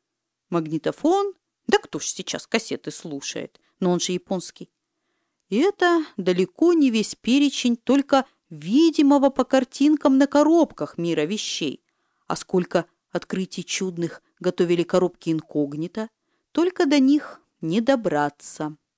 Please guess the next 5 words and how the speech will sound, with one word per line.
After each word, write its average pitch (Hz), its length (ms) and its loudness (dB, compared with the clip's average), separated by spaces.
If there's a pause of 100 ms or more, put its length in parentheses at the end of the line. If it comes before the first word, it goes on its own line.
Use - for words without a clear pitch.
(560)
Под - 180 -6
прикрытием 226 680 0
скорых 285 560 4
новогодних 247 680 4
праздников 320 840 2